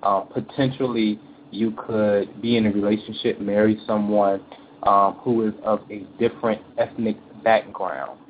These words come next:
okay? Um, your chart says so. So if you feel like you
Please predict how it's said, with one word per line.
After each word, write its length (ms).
okay? 420
Um, 420
your 120
chart 380
says 320
so. 280
So 120
if 120
you 280
feel 180
like 260
you 160